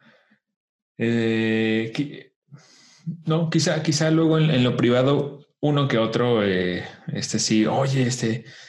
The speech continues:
¿por qué estás con ella? ¿O qué le viste? ¿O qué onda? ¿O, eh, tiene dinero? ¿O, o, o qué, no? ¿Eres su sugar daddy? ¿O qué, qué onda?".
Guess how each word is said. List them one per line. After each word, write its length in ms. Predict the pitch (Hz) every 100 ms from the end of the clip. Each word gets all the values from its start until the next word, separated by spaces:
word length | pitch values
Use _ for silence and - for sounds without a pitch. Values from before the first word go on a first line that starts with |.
| _ -
¿por 140 | 131
qué 80 | 131
estás 220 | 143 139
con 160 | 131 123
ella? 280 | 135 135 120
¿O 60 |
qué 100 | 127
le 120 | 127
viste? 480 | 117 123 139 - 113
¿O 220 | 104 98
qué 200 | 101 117
onda? 260 | 127 139 107
¿O, 200 | 87 87
eh, 140 | 90 -
tiene 220 | 120 139
dinero? 500 | 123 101 101 160 147
¿O, 360 | 98 95 98 92
o, 460 | 98 98 87 90 -
o 200 | 87 95
qué, 280 | - 151 151
no? 240 | 107 127
¿Eres 260 | 131 123 127
su 80 | 113
sugar 360 | - 104 101 104
daddy? 380 | 113 139 120 98
¿O 80 |
qué, 240 | - 120 131
qué 100 | 127
onda?". 260 | 131 107